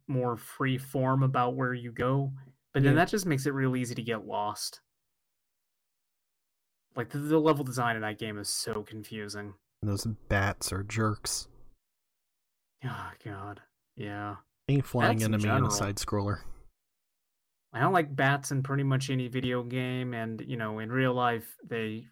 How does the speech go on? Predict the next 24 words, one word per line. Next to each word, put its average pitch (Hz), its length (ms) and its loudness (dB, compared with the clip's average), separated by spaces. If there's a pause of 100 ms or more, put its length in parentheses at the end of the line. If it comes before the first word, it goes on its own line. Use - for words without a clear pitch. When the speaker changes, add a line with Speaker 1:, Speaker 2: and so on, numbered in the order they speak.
(120)
Speaker 1:
cause 110 360 -2
the 110 120 -10
coronavirus. 104 800 -10
Speaker 2:
Which 123 140 -4
is 127 80 0
ironic, 127 480 2
because - 320 0
you 113 80 2
love 123 300 0
Batman. 113 680 0 (800)
Speaker 1:
I 117 80 -6
do. 147 320 2 (720)
<laughs> 135 40 -4 (2750)
I 127 40 -6
want 147 180 4
Batman 175 380 6
to 147 40 2
bite 165 260 6
me, 127 160 0
and 110 220 -4
then 127 120 0
I 135 80 4
get 131 180 2
rabies. 123 500 -2